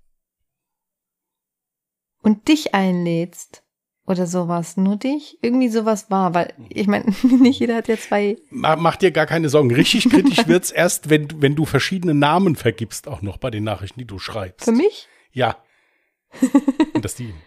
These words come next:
Speaker 1: Natürlich
Speaker 2: Jasmin,
Speaker 1: hab ich mir andere
Speaker 2: die
Speaker 1: Namen
Speaker 2: Helga
Speaker 1: gegeben. Ich muss auch wissen,
Speaker 2: und die
Speaker 1: welche
Speaker 2: Frederike.
Speaker 1: so,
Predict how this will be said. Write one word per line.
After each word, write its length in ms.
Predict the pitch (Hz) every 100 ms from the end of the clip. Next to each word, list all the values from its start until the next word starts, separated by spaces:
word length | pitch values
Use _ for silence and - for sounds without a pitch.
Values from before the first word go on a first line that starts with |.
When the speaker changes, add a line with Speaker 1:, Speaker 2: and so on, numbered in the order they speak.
| _
Speaker 1:
Natürlich 480 | 120 101 - 175 175
Speaker 2:
Jasmin, 20 |
Speaker 1:
hab 60 | 220
ich 120 | 165
mir 100 | 214
andere 220 | 208 202 -
Speaker 2:
die 40 |
Speaker 1:
Namen 140 | 151
Speaker 2:
Helga 280 | - 160 151
Speaker 1:
gegeben. 120 | 147 151
Ich 40 |
muss 160 | 233 220
auch 100 | 202
wissen, 240 | 240 240 202
Speaker 2:
und 0 |
die 40 | 160
Speaker 1:
welche 140 | -
Speaker 2:
Frederike. 440 | 269 123 131 170
Speaker 1:
so, 80 | -